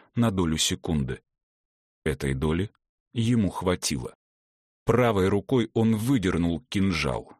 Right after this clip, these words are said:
из железной стены, из пробитой ладони. На лезвии закипела, мгновенно испаряясь, кровь. Время вышло. Ведьма пришла в себя и атаковала.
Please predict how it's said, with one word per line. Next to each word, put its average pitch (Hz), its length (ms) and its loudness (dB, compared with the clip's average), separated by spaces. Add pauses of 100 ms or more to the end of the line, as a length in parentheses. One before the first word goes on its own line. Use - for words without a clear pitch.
(140)
из 135 140 2
железной 120 560 2
стены, 107 520 0 (260)
из 135 180 0
пробитой 113 480 0
ладони. 82 580 -2 (460)
На 90 160 2
лезвии 87 580 -2 (380)
закипела, 117 720 0
мгновенно 117 800 2
испаряясь, 95 760 0
кровь. - 460 -6 (600)
Время 120 420 2
вышло. 71 540 -4 (400)
Ведьма 82 500 0
пришла 110 520 0
в - 80 -4
себя 101 500 0 (220)
и 123 80 0
атаковала. 92 720 -2